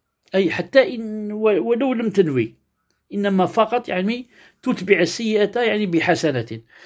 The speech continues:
قال: "فإن الحسنة تمحو إن شاء الله تعالى تلك السيئة،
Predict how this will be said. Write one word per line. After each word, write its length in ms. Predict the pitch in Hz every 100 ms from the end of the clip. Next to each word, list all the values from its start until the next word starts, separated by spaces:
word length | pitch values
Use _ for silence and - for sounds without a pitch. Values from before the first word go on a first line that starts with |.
| - _
قال: 140 | 202
"فإن 340 | 285 285 185 170
الحسنة 800 | 156 202 - 175 156 151 196 196 - - - -
تمحو 320 | 214 185 180
إن 100 | 170
شاء 140 | 170 156
الله 220 | 160 147
تعالى 340 | 156 151 160
تلك 280 | 156 185 160
السيئة، 540 | 156 - 156 190 202